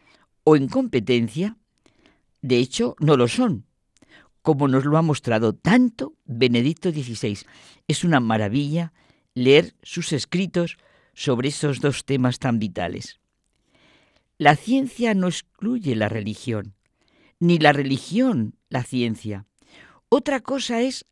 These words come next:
al servicio de qué fines se pongan los conocimientos, las investigaciones, lo mismo que la religión.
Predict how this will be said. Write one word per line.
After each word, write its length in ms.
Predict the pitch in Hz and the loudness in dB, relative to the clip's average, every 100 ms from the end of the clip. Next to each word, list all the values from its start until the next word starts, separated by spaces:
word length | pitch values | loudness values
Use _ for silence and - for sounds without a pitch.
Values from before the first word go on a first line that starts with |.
| _ 160 | _ 0
al 160 | 156 | 2
servicio 560 | - 147 151 247 262 247 | 2 0 2 -2 0 0
de 160 | 175 | 0
qué 160 | - 262 | 0 -4
fines 640 | - 269 285 165 113 - - _ - - | -2 0 2 2 0 -6 -16 _ -20 -20
se 180 | - 175 | -2 0
pongan 400 | 151 190 185 160 | 4 2 4 4
los 140 | 156 147 | 2 2
conocimientos, 1000 | 143 139 - 123 151 151 120 120 - - | 0 0 0 0 2 0 0 -4 -6 -4
las 240 | 143 147 156 | -2 0 0
investigaciones, 1080 | 139 131 - 117 123 - 165 156 113 - _ _ _ _ - | -2 -2 -4 -4 -4 0 2 2 0 -4 _ _ _ _ -2
lo 120 | 139 | 0
mismo 280 | 147 151 143 | 0 -2 -2
que 80 | |
la 100 | 151 | 0
religión. 560 | 147 127 123 110 98 | 0 -2 -6 -8 -10